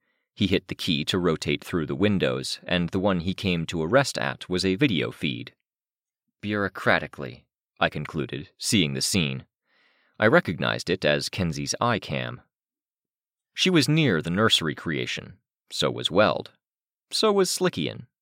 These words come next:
But the heroes were doing their own thing, holding the line, standing guard at a perimeter that had formed around the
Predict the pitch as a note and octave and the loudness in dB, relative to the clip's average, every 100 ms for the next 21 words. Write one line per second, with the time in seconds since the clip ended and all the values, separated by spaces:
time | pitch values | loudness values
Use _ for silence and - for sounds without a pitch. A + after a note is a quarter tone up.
0 | _ _ _ _ _ _ B2 D3 - C3+ | _ _ _ _ _ _ 6 6 6 2
1 | - F#3 D#2+ E2 G2 G#2+ G#2+ F#2+ F#2+ F2 | 4 6 6 6 2 2 2 4 2 4
2 | E2 E2+ C#3 F2 - C#2+ G1+ - - - | 4 4 2 0 -2 -2 -4 -12 -8 0
3 | F#2+ D#2 C#2 D#2 G#2 C#2 G#1+ - _ _ | 2 2 -2 2 2 0 -6 -14 _ _
4 | - - D3 C3+ A2+ G2+ G#2 A2+ D#2+ D2 | -10 4 4 6 4 4 6 6 6 2
5 | - E2 - B2+ A2+ D2 D#2 F2+ F#2+ F2+ | 0 -2 2 2 2 2 0 0 0 0
6 | - C#3 B2 G#2+ G#2 G2+ F#2 D#2+ F#2+ F2 | 2 4 4 2 4 4 2 0 0 0
7 | D#2+ C#2+ | -2 -6